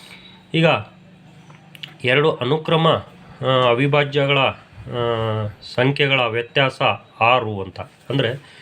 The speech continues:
ಇಲ್ಲಿ ನಮಗೆ ಸಿಕ್ಕಿರ್ತಕ್ಕಂಥ ಅವಿಭಾಜ್ಯ ಸಂಖ್ಯೆಗಳ ನಡುವೆ ಎಷ್ಟು ವ್ಯತ್ಯಾಸ ಇದೆ? ಹದಿಮೂರರಾಗೆ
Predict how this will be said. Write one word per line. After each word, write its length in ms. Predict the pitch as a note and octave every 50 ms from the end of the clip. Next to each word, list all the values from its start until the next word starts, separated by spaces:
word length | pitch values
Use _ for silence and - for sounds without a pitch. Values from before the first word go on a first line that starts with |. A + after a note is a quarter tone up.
| - - - - _ _
ಇಲ್ಲಿ 420 | C3 C#3+ D3 C#3+ C3+ A#2+ A#2 A2 - - - _ _ _ _ _ _ _ _ _ -
ನಮಗೆ 600 | A#2+ A#2 A#2+ A#2 A#2 A#2 A2 A2 G#2+ G#2+ G#2+ - - - - - -
ಸಿಕ್ಕಿರ್ತಕ್ಕಂಥ 640 | - C#3 - - C#3+ C#3+ - - - - B2+ A#2+ -
ಅವಿಭಾಜ್ಯ 680 | - - G#3+ - - A#2 B2 B2+ C3 C3 B2 B2 B2+ B2
ಸಂಖ್ಯೆಗಳ 480 | - - A2+ A2+ A2+ A2+ A#2+ A2 A2+ A2
ನಡುವೆ 540 | A2 G#2+ G2+ G#2+ A#2 C#3+ C#3+ B2 G#2 - - - -
ಎಷ್ಟು 480 | A#2+ A#2 A2+ - - - - D3 C#3+ B2+
ವ್ಯತ್ಯಾಸ 500 | A2+ A#2 A#2 - - C3 B2+ A#2 - -
ಇದೆ? 140 | A2+ G#2+ G#2
ಹದಿಮೂರರಾಗೆ 800 | G#2 G#2+ A2 B2 C3+ C3+ B2 B2+ B2+ B2 B2 D3+ F3+ F3 -